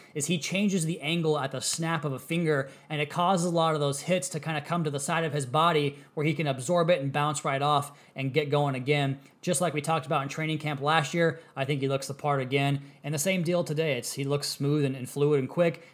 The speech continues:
and he caught the football really well too. Up front on the offensive line, like I said, it's tough to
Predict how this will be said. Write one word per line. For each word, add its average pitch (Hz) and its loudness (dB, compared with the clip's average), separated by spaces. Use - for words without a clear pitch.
and 135 -12
he 127 -6
caught 165 2
the 139 -2
football 135 0
really 131 -2
well 123 -2
too. 117 -4
Up 165 4
front 180 4
on 156 0
the 156 2
offensive 151 2
line, 156 2
like 143 0
I 143 0
said, 139 0
it's - -8
tough 165 2
to 143 0